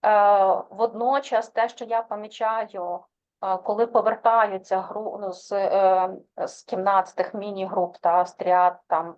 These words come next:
е, люди кажуть: "О, були люди, які прям супер круто слухали". Я все кажу: "О, я можу навіть сказати, хто". Е,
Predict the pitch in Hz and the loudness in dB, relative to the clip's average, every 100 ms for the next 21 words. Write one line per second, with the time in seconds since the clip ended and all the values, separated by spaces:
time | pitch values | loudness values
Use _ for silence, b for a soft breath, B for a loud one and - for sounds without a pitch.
0 | 175 175 - - - - 185 208 208 214 | -6 -4 -2 -2 -2 -4 -8 -10 -10 -2
1 | 185 185 - 233 202 B B B _ 180 | -2 0 0 2 2 B B B _ -8
2 | 262 220 196 233 208 208 - - 190 190 | -4 -4 -4 -6 -8 -14 -10 0 0 0
3 | - 240 233 - - - _ _ - 226 | -6 -8 -6 -6 -8 -20 _ _ -4 -2
4 | 233 233 196 - 254 - 294 233 226 - | -2 -4 -14 -4 -2 0 0 2 2 0
5 | 220 220 233 240 226 233 220 214 214 233 | -6 -2 0 0 0 2 4 4 4 4
6 | 240 233 233 233 226 - 208 208 202 190 | 4 -2 -2 -4 -4 -6 -4 0 0 -2
7 | - 277 494 B B B B - 214 220 | -2 2 2 B B B B 0 4 4